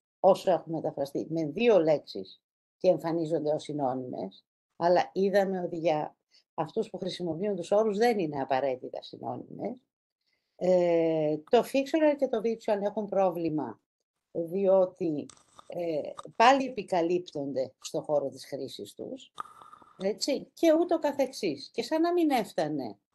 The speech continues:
ε, η δυσκολία της μετάφρασης που δεν είναι σταθερή και επομένως ο καθένας κάνει ό,τι θέλει, υπάρχουν και υποκατηγορίες, υπάρχουν και μικρότερες, ε, ε, υπάρχουν και υποπεριπτώσεις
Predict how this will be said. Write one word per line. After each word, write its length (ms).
ε, 580
η 20
δυσκολία 640
της 140
μετάφρασης 800
που 340
δεν 320
είναι 200
σταθερή 520
και 140
επομένως 460
ο 60
καθένας 380
κάνει 260
ό,τι 160
θέλει, 560
υπάρχουν 560
και 100
υποκατηγορίες, 1200
υπάρχουν 440
και 320
μικρότερες, 920
ε, 400
ε, 380
υπάρχουν 300
και 80
υποπεριπτώσεις 1120